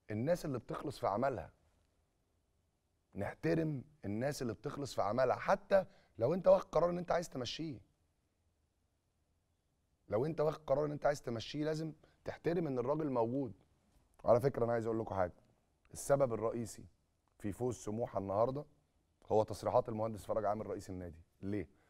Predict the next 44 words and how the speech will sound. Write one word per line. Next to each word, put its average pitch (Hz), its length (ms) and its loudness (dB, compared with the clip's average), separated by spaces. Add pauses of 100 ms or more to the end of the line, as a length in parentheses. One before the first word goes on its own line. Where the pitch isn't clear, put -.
(320)
لان 113 220 0
جزء 175 260 2
من 135 120 -2
تصريحات 123 380 2
المهندس 127 360 -2
فرج 139 180 0
عامر 123 240 2
رئيس 117 240 -4
نادي 120 160 -4
سموحه 120 420 2 (420)
ان 107 140 -2
هو 135 140 6
قلل 143 400 2
من 113 140 -6
شأن 143 240 0
اللاعبين، 107 460 0
وقال 113 180 2
ان 113 120 -2
اللعيبه 107 320 -2
دي 113 100 -4
لعيبه 110 260 0
مش 95 160 -8
مظبوطه، 95 260 -6
ما 104 40 -2
ينفعش 104 260 -4
تلعب 101 200 -4
في - 120 -14
سموحه. - 340 -12 (480)
انا 120 120 4
بقول 120 180 2
لكم 135 140 -2
ان 117 100 -4
طارق 131 160 2
العشري 120 340 2
راح 120 140 0
للعيبه 120 460 2 (420)
قال 101 160 0
لهم: 123 200 2
"ردوا 120 240 4
على 98 80 8
الراجل 113 220 4
ده 110 80 2
في 104 80 -4
الملعب". 98 320 -2